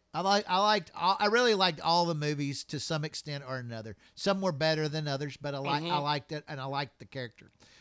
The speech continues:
Speaker 1: Okay, so now the debate is, he's no longer going to do James Bond, apparently.
Speaker 2: Right.
Speaker 1: So the big debate is who we go with. Okay. Okay, you could have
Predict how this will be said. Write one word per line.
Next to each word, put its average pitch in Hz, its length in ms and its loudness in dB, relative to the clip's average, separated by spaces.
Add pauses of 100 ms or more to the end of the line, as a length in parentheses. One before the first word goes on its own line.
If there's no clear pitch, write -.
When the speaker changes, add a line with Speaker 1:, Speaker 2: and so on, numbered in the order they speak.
(120)
Speaker 1:
Okay, 175 240 -2
so 220 180 -2
now 320 220 2
the 311 140 -2
debate 175 500 0
is, 151 360 -2 (420)
he's 208 260 0
no 226 240 4
longer 190 400 2
going 165 320 -4
to 165 80 -4
do 147 420 -2 (840)
James 151 280 -6
Bond, 135 340 -4
apparently. 131 520 -8
Speaker 2:
Right. 107 180 -6 (300)
Speaker 1:
So 165 240 0
the 156 140 -2
big 190 300 0
debate 156 440 0
is 147 440 -4 (480)
who 160 140 0
we 151 140 0
go 127 240 -2
with. 104 240 -12 (140)
Okay. 127 320 -10 (2750)
Okay, 170 260 -2 (460)
you 240 160 -2
could 320 180 -2
have 196 680 2